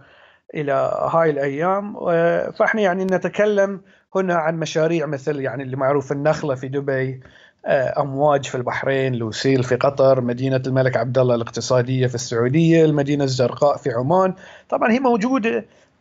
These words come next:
آه، في كل دول الخليج، وهذه يعني كانت ظاهرة عجيبة غريبة. آه، لا، هي طبعًا تواجدت في كل العالم في هاي الفترة، إن صار في طفرة عقارية وتوجه إلى مشاريع عقارية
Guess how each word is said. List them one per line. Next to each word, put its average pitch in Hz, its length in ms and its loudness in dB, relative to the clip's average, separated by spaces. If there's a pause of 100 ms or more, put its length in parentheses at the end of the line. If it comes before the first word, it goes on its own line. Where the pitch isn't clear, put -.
آه، 160 340 2
في 214 160 -2
كل 220 240 0 (120)
دول 208 180 4
الخليج، 143 460 -8
وهذه 240 440 0
يعني 185 200 0
كانت 208 280 0
ظاهرة 190 420 4
عجيبة 160 440 0
غريبة. 143 560 -2 (680)
آه، - 960 -6
لا، 165 180 -2
هي 190 180 4
طبعًا 202 300 2
تواجدت 220 540 0
في 202 100 -8
كل 254 260 0
العالم 175 440 2
في 143 120 -6
هاي 143 100 0
الفترة، 127 440 -8
إن 139 500 -8
صار 185 300 4
في 175 400 0 (440)
طفرة 180 320 0
عقارية 151 600 2
وتوجه 151 420 -4
إلى 147 120 -4
مشاريع 151 500 0
عقارية 196 600 0